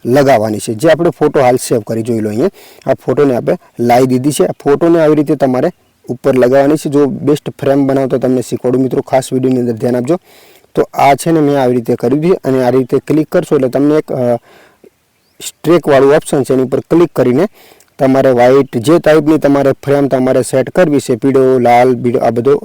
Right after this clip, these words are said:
બરોબર છે. જો અહીંયા હું તમને સેટ કરીને દેખાડું. તો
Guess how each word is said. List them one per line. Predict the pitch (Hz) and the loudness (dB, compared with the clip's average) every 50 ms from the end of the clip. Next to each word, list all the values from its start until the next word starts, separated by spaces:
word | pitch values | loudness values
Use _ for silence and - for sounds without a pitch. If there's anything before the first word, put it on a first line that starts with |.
| - - | -6 -4
બરોબર | 160 156 180 185 226 | -2 0 0 0 -2
છે. | 269 - - 190 | -4 -4 -4 -4
જો | 147 127 135 | 0 0 0
અહીંયા | 135 123 123 127 131 | 0 0 0 0 -2
હું | 156 180 180 - | -2 -4 -4 -4
તમને | 139 131 131 | -2 -2 -2
સેટ | 127 - - 151 - - | -4 -2 -2 -4 -2 -2
કરીને | - 139 131 131 | -2 -2 0 0
દેખાડું. | 123 120 120 - - 135 - 233 _ _ _ - - - - _ _ _ _ _ - | -2 -2 -4 -4 -4 -4 -4 -6 _ _ _ -20 -20 -20 -20 _ _ _ _ _ -16
તો | - - | -16 -16